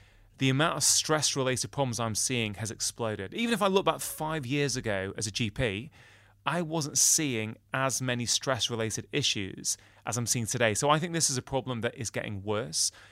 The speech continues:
I think stress is endemic. You know, the World Health Organization are calling stress the health epidemic of the twenty-first century, which is remarkable. And, you know, as a G P, all the s-, all the, all the research suggests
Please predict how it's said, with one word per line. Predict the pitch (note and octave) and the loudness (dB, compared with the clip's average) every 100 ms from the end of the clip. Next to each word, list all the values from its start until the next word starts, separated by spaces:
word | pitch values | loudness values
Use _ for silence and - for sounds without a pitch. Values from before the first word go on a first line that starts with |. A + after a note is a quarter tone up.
| - - | -20 -6
I | B2 | -4
think | C3+ - | -2 0
stress | - B2 A#2+ - | 2 2 0 -2
is | B2+ B2+ | -4 -4
endemic. | A2+ G2 - A#2+ A2+ C3 - | -4 -4 -2 0 0 -4 -6
You | F#3+ | 0
know, | F#3+ | 2
the | D3 | 2
World | C#3+ F#3 C3 | 4 4 2
Health | D3+ D#3+ E3+ | -2 -4 -2
Organization | C3+ A#2 G#2+ G#2 G2 - | -2 -2 0 0 -2 -4
are | A2+ | -8
calling | - B2+ A#2 | -6 -4 2
stress | - - D3 A2+ A2 - - - - _ - | 2 2 -2 -4 0 0 -2 -10 -20 _ -20
the | A#2+ G#2 D3+ D3+ | -6 2 4 4
health | C#3 C3 | 0 -2
epidemic | B2+ A2+ A2+ A2 | -2 -4 -6 -6
of | G2+ | -8
the | G2 | -10
twenty-first | A2 G2+ G2+ F#2 | -8 -8 -6 -6
century, | G2+ F#2 - A#2+ | -6 -6 -8 -8
which | - - | -4 -4
is | - | -2
remarkable. | A#2 A2 G#2 - G#2 A#2 C#3+ - - - - | 0 0 -2 -4 -8 -8 -10 -18 -20 -20 -8
And, | D#3+ | -4
you | E3+ | -2
know, | |
as | E3 | 0
a | |
G | C#3+ F3 | 0 -2
P, | D3+ G#3+ C#3 G#2 - - _ _ - - _ _ _ - | 4 4 4 -6 -10 -20 _ _ -20 -20 _ _ _ -8
all | D#3 E3+ | -2 0
the | D#3+ | 2
s-, | - - - - | 4 4 2 -2
all | D#3 | 0
the, | C#3+ | 0
all | D3+ D3+ | 0 2
the | B2 | 2
research | B2+ E3+ - A2 | 2 2 0 0
suggests | - G#2+ C3+ A#2+ G2 - - - | -2 0 4 4 4 -2 0 0